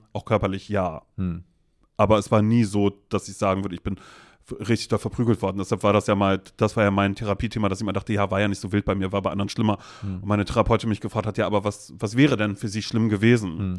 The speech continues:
Speaker 1: Und ich denke, „Ja, es war ja trotzdem schlimm.“ Sie so, dann sagen sie es.
Speaker 2: Hm.
Speaker 1: Und sie sagt, „Ja, es war schlimm.“ So, und das ist so ein, und das hilft. Und ich glaube, jeder hat so seinen anderen Weg. Aber was am Ende verbindet, ist dieses zu denken, man ist in einer Opferrolle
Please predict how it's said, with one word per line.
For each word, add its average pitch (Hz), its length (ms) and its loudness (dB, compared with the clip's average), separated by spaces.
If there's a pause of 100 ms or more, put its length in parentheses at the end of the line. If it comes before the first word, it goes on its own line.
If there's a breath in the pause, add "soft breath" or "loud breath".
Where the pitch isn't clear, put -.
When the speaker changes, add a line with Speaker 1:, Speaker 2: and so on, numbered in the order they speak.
Speaker 1:
Und 113 60 -4
ich 101 80 -4
denke, 117 180 0
„Ja, 123 180 4
es 113 100 -4
war 123 80 4
ja 120 60 6
trotzdem - 320 -6
schlimm.“ 98 240 -6
Sie 110 100 -14
so, 120 220 -8 (420 soft breath)
dann 123 100 -2
sagen 127 280 2
sie 82 160 -12
es. - 200 -20
Speaker 2:
Hm. 101 120 -4
Speaker 1:
Und 101 60 -2
sie 104 60 -2
sagt, 117 140 -8
„Ja, 127 160 0
es 120 120 -8
war 123 60 -4
schlimm.“ 92 360 -8 (500)
So, 104 160 -6
und 120 200 -2
das 139 120 -6
ist 147 140 -8
so 139 160 2
ein, 117 140 0 (320 loud breath)
und 107 120 -10
das 113 120 -10
hilft. 143 240 2
Und 120 60 -2
ich 107 60 -6
glaube, 113 160 2
jeder 123 280 2
hat 123 100 -4
so 120 80 -6
seinen 107 200 0
anderen 120 200 -2
Weg. 120 140 -2
Aber 101 180 -2
was 110 160 0
am 113 80 0
Ende 110 160 -4
verbindet, 113 460 -2
ist - 180 -10
dieses 104 360 -4 (380 loud breath)
zu - 140 -12
denken, 135 440 2
man 113 140 2
ist 113 140 -6
in 113 80 -4
einer 104 240 -4
Opferrolle 151 760 0